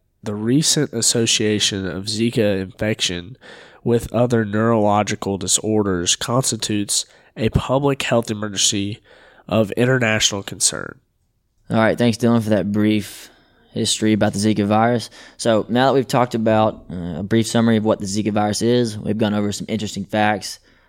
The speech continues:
Speaker 2: We talked about history in the past ten years. I also wanna talk about how it's dangerous. So one of the things that makes the disease or the virus so dangerous is the fact that there's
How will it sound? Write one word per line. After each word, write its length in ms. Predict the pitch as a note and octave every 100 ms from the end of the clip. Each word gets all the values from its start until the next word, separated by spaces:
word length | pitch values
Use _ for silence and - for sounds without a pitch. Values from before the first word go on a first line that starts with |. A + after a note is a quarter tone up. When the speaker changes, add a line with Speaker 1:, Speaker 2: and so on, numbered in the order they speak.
| _
Speaker 2:
We 60 | -
talked 260 | - G2+ F#2+
about 300 | G2 G2+ G#2
history 340 | A2 - G#2+
in 80 | G#2
the 60 |
past 300 | - G#2 F#2+
ten 160 | - G#2
years. 340 | A2 A2 G#2 -
I 40 |
also 240 | A2 A#2+ A2+
wanna 140 | G#2+
talk 240 | G2+ G2+
about 340 | F2+ G2+ F#2+ - _ _ _
how 240 | - G2
it's 100 | G2+
dangerous. 580 | G2+ G2+ G2 E2 - - _ _ _ _ _ _ _ _
So 140 | -
one 160 | A#2+ D#3+
of 40 |
the 80 | C#3
things 200 | C3 B2
that 100 | A2
makes 240 | A2+ A2+ G#2+
the 80 |
disease 640 | G#2 G#2 G2+ A2 A2+ A2 G2+ -
or 60 | A2
the 60 | G#2
virus 540 | G#2+ G2+ G#2 - - -
so 180 | A2
dangerous 460 | A2 G#2+ A2 G#2+ G#2
is 80 | G#2
the 100 | G#2
fact 340 | G#2 A2 G#2+
that 100 | F#2+
there's 260 | G2+ G#2